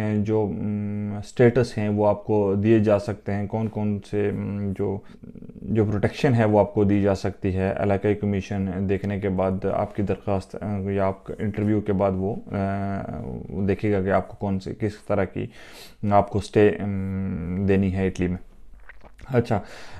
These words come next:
तो इलाकाई कमीशन, अ, जो है वो चार लोगों पे मुश्तमिल एक कमीशन होता है, जहाँ पे आपने जाके, अ,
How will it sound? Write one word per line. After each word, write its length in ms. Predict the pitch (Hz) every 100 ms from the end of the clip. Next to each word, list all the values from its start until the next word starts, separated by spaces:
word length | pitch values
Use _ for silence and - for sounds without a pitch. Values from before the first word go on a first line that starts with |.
| -
तो 440 | 120 110 107 117
इलाकाई 300 | 147 160 196
कमीशन, 500 | 165 151 135 175 175
अ, 560 | - 135 131 135 127 120
जो 140 | 139
है 200 | 127 135
वो 340 | 127 131 127 123
चार 260 | 135 143
लोगों 260 | 127 117 120
पे 80 | 120
मुश्तमिल 540 | 110 - 117 120 113
एक 200 | 110 101
कमीशन 360 | 110 123 123 170
होता 260 | 147 143
है, 220 | 135 135
जहाँ 280 | 117 104 131
पे 180 | 123 120
आपने 440 | 101 117 117 113
जाके, 600 | 101 107 110 - 110 104
अ, 40 | 98